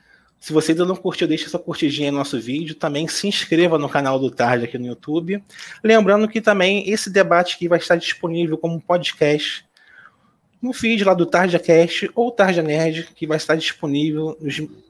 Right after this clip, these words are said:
nos, não só no Spotify, mas também nos melhores agregadores aí de podcast. Só pesquisar lá Tarja Nerd ou Tarja Cast, que vai nos achar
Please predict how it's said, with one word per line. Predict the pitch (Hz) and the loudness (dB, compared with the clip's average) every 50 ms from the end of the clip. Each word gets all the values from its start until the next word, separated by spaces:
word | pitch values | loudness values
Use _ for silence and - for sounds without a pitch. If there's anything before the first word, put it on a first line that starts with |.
| - | -6
nos, | 170 165 180 190 | -4 -2 -2 0
não | 202 202 214 247 | 0 2 2 2
só | 233 - 220 | 4 4 2
no | 208 196 | 2 2
Spotify, | - - - 190 190 190 - - - 170 160 180 185 | 0 0 2 2 2 2 0 -2 2 4 6 6 6
mas | 175 175 - - | 4 2 -2 0
também | 180 165 165 175 | 0 0 2 0
nos | 175 151 160 | -2 -2 -2
melhores | 170 160 156 151 151 160 160 165 | -2 0 2 2 2 4 4 2
agregadores | 160 160 151 156 147 135 117 123 123 127 123 131 | 4 4 4 4 4 2 2 2 0 -2 -2 -2
aí | 127 | -4
de | 123 - - | -4 -6 -8
podcast. | - - 135 135 127 - - - - 113 107 110 - - - | -6 -4 -4 -4 -4 -6 -6 -4 -4 -4 -4 -4 -4 -4 -2
Só | - 170 | -2 -2
pesquisar | 165 - 165 - - 175 143 147 | -2 -2 -2 0 2 2 4 4
lá | 139 135 | 4 4
Tarja | 135 - 175 156 139 - 143 | 4 2 2 0 0 0 -2
Nerd | 135 131 139 - 143 | -2 -2 -2 -4 -4
ou | 131 | -2
Tarja | 139 139 131 135 | -4 -4 -4 -4
Cast, | - - 131 131 135 - - - _ _ _ _ _ _ _ _ _ _ _ _ _ _ _ | -4 -4 -4 -4 -4 -6 -12 -16 _ _ _ _ _ _ _ _ _ _ _ _ _ _ _
que | - 135 | -4 0
vai | 120 127 131 | 2 2 2
nos | 147 151 151 | 2 2 2
achar | 147 135 - - 143 135 151 151 | 2 2 2 2 2 2 0 -2